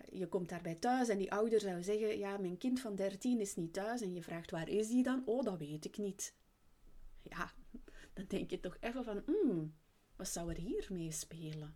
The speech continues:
Ja, hoe komt dat dat deze ouder dat niet weet?" Ja. Dus als ouder,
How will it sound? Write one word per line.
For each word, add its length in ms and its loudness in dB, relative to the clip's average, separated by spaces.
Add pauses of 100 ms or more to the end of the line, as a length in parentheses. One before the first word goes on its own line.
(160)
Ja, 180 -14
hoe 120 -8
komt 280 -4
dat 100 -4
dat 140 -4
deze 240 -4
ouder 320 -2
dat 120 -6
niet 360 -4
weet?" 360 -6 (1120)
Ja. 200 -14 (1400)
Dus 140 -2
als 180 -4
ouder, 480 4